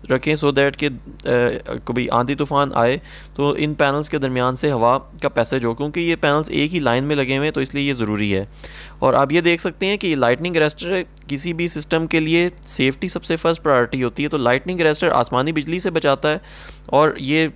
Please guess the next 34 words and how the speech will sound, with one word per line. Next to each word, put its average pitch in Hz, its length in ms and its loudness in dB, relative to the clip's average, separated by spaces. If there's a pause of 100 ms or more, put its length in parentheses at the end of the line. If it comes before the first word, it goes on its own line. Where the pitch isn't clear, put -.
नेट 151 260 -2
मीटरिंग 170 280 -4
के 170 60 -4
लिए 170 100 0
नेपरा 147 340 0
की 165 100 -2
गाइडलाइंस 139 480 2
में 170 80 -4
कंपल्सरी 151 520 -2
भी 143 140 0
है। 101 220 0 (540)
तो 151 120 4
कभी 165 260 0
कोई, 185 120 6
अ, 143 320 4 (380)
अ, 120 60 0
आंधी 135 380 0
तूफान 147 360 2
में 160 200 -2
कोई 143 380 -2
अगर 127 280 0 (440)
लाइटनिंग 127 440 2
सर्ज 165 280 4
आता 135 260 2
है 175 80 4
तो 165 100 -2
ये 151 180 2
एब्जॉर्ब 123 320 2
करके 143 360 -2 (180)
अर्थ 143 220 2
पिट 147 200 -4
में 147 140 -2
सारी, 135 360 2
अ, 135 60 -4